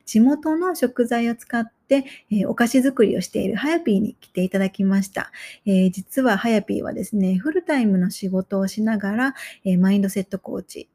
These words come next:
えー、そしてベーカーなど自分のパッションのある活動をされているんですね。でも過去のハヤピーは会社員をしながら好きな活動をするなんて無理だって思っていた時期が長かった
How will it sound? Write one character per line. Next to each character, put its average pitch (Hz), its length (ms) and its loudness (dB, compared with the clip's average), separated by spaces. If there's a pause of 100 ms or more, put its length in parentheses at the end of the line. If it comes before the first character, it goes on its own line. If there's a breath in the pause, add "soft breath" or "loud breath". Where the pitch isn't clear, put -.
(340 loud breath)
え 190 80 0
ー、 180 40 -2
そ 190 120 -6
し - 80 -12
て 220 260 -2
ベ 190 220 2
ー 196 80 -4
カ 196 260 -2
ー - 20 -2
な 180 160 -4
ど 233 220 0 (300 loud breath)
自 196 80 -2
分 240 240 2
の 247 100 2
パ 285 120 -4
ッ 285 60 -2
シ - 160 -8
ョ 190 40 0
ン 180 60 2
の - 100 -6
あ - 80 -6
る 190 120 -6
活 196 280 -10
動 202 140 -6
を 190 300 -4
さ - 140 -8
れ 185 120 0
て - 300 -6
い 196 80 -2
る 190 120 0
ん 190 40 -2
で 214 120 -6
す - 120 -8
ね。 330 160 -2 (380 loud breath)
で 277 120 4
も 262 280 6
過 294 120 -6
去 392 140 -6
の 311 120 0
ハ 233 80 2
ヤ 190 100 2
ピ 175 280 -6
ー - 20 -4
は 208 320 0 (320 loud breath)
会 262 220 0
社 370 160 -4
員 320 160 0
を 220 40 2
し 202 120 -2
な 185 100 0
が 180 120 -2
ら 180 80 -2
好 - 100 -14
き 269 100 -4
な 240 120 0
活 196 260 -6
動 196 140 0
を 190 40 -2
す 202 140 -6
る 208 100 -2
な 196 140 -4
ん - 60 -8
て 190 100 -10
無 220 160 0
理 247 100 2
だ 277 120 0
っ 302 40 -4
て - 300 -8
思 196 220 2
っ 190 40 -4
て 185 180 -6
い - 60 -4
た 202 120 -6
時 202 160 -6
期 196 100 -2
が 190 100 -8
長 214 280 -2
か 240 100 0
っ - 160 -6
た - 160 -12